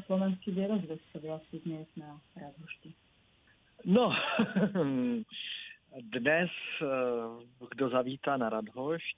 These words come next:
Speaker 2: eh, máme tam kapli svatého Cyrila a Metoděje. A kousek od kaple je i bronzové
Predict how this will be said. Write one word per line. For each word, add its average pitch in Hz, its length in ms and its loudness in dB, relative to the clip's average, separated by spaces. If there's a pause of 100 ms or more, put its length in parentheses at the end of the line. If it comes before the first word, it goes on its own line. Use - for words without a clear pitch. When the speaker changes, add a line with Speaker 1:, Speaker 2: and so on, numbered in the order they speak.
Speaker 2:
eh, - 640 -6
máme 127 920 2
tam 104 260 2
kapli 131 480 0 (160)
svatého - 460 -4 (640)
Cyrila 117 380 0
a 101 100 -8
Metoděje. 139 800 -2 (540)
A 110 300 -8 (160)
kousek 131 420 0
od - 160 -2
kaple 120 460 2
je 113 180 4
i 113 240 0
bronzové 113 760 4